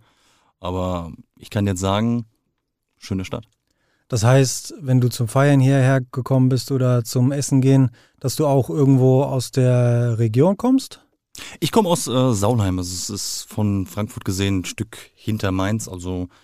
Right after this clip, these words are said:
Speaker 1: aus Rheinhessen, wenn du es genau, äh, genau benennen willst.
Speaker 2: Mhm. Da bist du geboren und aufgewachsen?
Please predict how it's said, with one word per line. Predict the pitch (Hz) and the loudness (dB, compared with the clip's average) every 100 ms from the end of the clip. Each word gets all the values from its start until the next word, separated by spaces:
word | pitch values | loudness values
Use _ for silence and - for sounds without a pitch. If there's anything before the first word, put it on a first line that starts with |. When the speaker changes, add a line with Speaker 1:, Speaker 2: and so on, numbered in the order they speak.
| _ _ | _ _
Speaker 1:
aus | - 98 - - - | -14 -12 -12 -14 -10
Rheinhessen, | 92 92 95 107 | -8 -8 -4 -2
wenn | 98 | -2
du | |
es | 95 | -2
genau, | - 95 98 | -4 -4 -4
äh, | 101 95 92 98 - - | -6 -8 -8 -10 -18 -14
genau | 92 90 | -10 -8
benennen | 92 98 98 | -6 -4 -4
willst. | 98 - - | -6 -12 -14
Speaker 2:
Mhm. | 107 110 170 - _ _ _ _ _ | -16 -12 -12 -12 _ _ _ _ _
Da | - | -2
bist | 123 113 | -2 2
du | 135 123 | 2 4
geboren | 120 131 127 | 2 2 2
und | |
aufgewachsen? | 123 123 - 113 - | -2 -8 -8 -8 -6